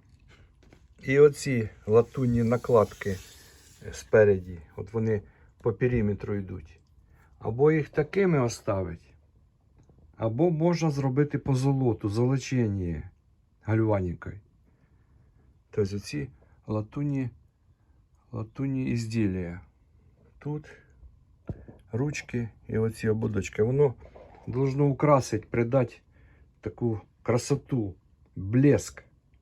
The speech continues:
як вишенка на тортикі оцьому радіо. Надо посовітуватися. Або оставити такі, як є, покрити лаком. Далі по корпусу. Тут,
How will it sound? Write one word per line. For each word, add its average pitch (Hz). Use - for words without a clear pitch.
як 104
вишенка 139
на 131
тортикі 90
оцьому 104
радіо. 85
Надо 110
посовітуватися. 110
Або 123
оставити 175
такі, -
як 131
є, 95
покрити 117
лаком. 87
Далі 117
по 135
корпусу. 120
Тут, -